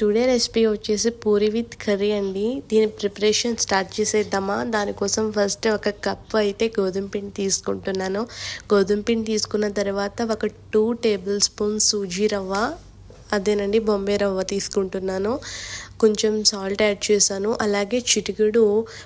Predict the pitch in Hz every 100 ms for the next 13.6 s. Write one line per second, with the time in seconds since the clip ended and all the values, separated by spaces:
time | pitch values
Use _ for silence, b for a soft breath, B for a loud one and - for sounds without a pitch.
0 | - 202 202 214 220 233 220 208 - 196
1 | - 208 220 214 208 202 202 202 214 233
2 | 202 190 208 220 - 196 - 214 202 196
3 | 196 190 196 233 220 202 214 214 190 190
4 | 214 220 233 214 - 196 185 185 196 190
5 | 202 214 214 196 190 190 202 - - 214
6 | 202 185 190 196 233 208 185 - 208 -
7 | - 185 180 196 247 B B B B -
8 | 220 220 196 190 233 233 226 196 185 196
9 | 214 202 - 226 233 196 196 - 220 B
10 | B B B B - 190 - 226 220 -
11 | 208 196 190 190 185 185 208 302 - 208
12 | 196 - 220 196 196 196 214 202 196 185
13 | 185 190 185 175 196